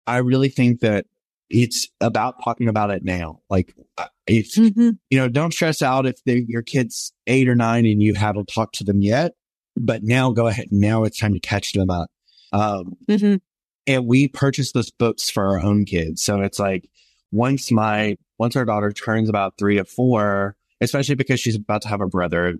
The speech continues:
Speaker 1: they're obviously gonna see each other in the bathtub
Speaker 2: Mm-hmm.
Speaker 1: or whatever. You know, it's, it's normal for kids to kind of do that, especially if you're siblings, you grow up around each other. But honestly, talking to them about it, it doesn't, you know, necessarily, I've read through the first one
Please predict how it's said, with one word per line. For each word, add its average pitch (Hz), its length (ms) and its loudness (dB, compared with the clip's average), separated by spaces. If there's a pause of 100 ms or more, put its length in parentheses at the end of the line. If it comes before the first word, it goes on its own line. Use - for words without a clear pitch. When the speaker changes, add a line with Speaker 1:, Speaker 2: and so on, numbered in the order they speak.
(100)
Speaker 1:
they're 95 160 -2
obviously 101 320 -2
gonna 101 200 -4
see 95 200 -2
each 95 200 -2
other 90 560 0
in 92 180 -2
the 90 40 0
bathtub 92 640 -2
Speaker 2:
Mm-hmm. 98 80 0
Speaker 1:
or 90 40 0
whatever. 92 580 -2
You 90 180 0
know, 95 160 0
it's, 92 200 -4 (140)
it's 117 300 -2
normal 104 760 2
for 101 300 -2 (420)
kids 131 360 0
to 120 120 0
kind 113 160 0
of 117 80 0
do 117 120 4
that, 113 120 2
especially 107 360 -2
if 101 100 -4
you're 107 100 0
siblings, 92 540 -2
you 92 80 2
grow 95 200 0
up 95 100 -2
around 92 280 0
each 92 200 -4
other. 90 340 -4 (260)
But 117 240 -4
honestly, 113 420 0
talking 123 540 -6
to 113 120 -4
them 110 200 2
about 101 340 0
it, 113 220 -2 (280)
it 117 120 0
doesn't, 123 420 -2
you 123 140 4
know, 117 240 2
necessarily, 110 720 0
I've 101 220 -2
read 107 280 0
through 107 240 0
the 98 120 0
first 98 340 -2
one 104 200 -2